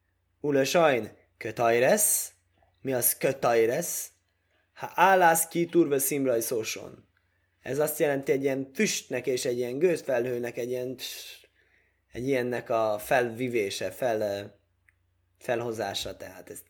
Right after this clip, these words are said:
éberül így mondja, de valami meggyújtása és füstölése.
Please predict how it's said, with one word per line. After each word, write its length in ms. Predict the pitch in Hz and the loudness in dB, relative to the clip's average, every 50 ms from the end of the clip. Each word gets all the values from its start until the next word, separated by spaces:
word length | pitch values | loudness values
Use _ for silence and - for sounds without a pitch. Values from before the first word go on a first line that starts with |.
| _ - | _ -10
éberül 320 | 117 113 113 110 104 110 | -10 -8 -6 -6 -6 -6
így 100 | 110 107 | -6 -6
mondja, 260 | 107 101 107 104 104 | -6 -8 -6 -6 -6
de 340 | 101 104 98 92 - _ _ _ _ _ _ - | -4 -4 -8 -8 -10 _ _ _ _ _ _ -12
valami 300 | - 113 107 104 107 113 | -8 -6 -4 -4 -2 -2
meggyújtása 760 | 120 123 120 113 113 117 107 101 - 110 98 92 - - 95 | -2 -2 -2 0 -2 -2 -2 -2 -4 -6 -4 -4 -4 -4 -4
és 140 | 95 - - | -6 -6 -6
füstölése. 840 | - - - - - - 82 82 85 82 - - - - - _ | -10 -10 -12 -12 -10 -10 -12 -12 -10 -10 -8 -8 -10 -10 -14 _